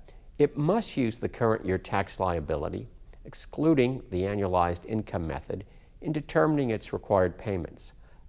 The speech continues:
Thus, T B A's required estimated tax payments by quarter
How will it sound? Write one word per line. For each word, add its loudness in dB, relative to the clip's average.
Thus, 4
T -2
B 4
A's 4
required 4
estimated -4
tax -4
payments -2
by 0
quarter 2